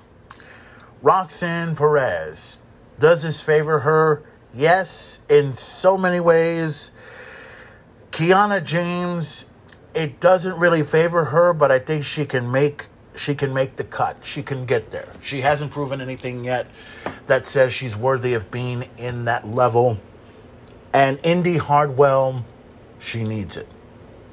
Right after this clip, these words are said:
She needs it more than anything. So what am I talking about? I'm not talking about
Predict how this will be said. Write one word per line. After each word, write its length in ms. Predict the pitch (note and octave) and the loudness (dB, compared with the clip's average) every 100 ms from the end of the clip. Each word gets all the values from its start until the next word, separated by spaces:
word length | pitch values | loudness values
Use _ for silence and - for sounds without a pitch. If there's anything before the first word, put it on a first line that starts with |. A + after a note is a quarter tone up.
| - | -20
She 240 | - - B2 | -12 -6 -4
needs 260 | A#2+ A#2 - | -4 -4 -4
it 80 | |
more 160 | A#2 A#2 | 0 2
than 140 | A2 | 2
anything. 360 | G#2+ G#2+ F#2+ D#2+ - - - | -2 -4 -8 -12 -14 -18 -8
So 120 | - | -2
what 180 | C3 E3 | 4 4
am 100 | F3 | 4
I 80 | D#3+ | -2
talking 360 | - C#3+ C#3+ A#2 | 0 0 0 0
about? 160 | A2 | 0
I'm 100 | C#3+ | 2
not 120 | F3 | 2
talking 180 | F3 E3 | 2 -2
about 320 | D3+ C#3 B2 | 2 2 2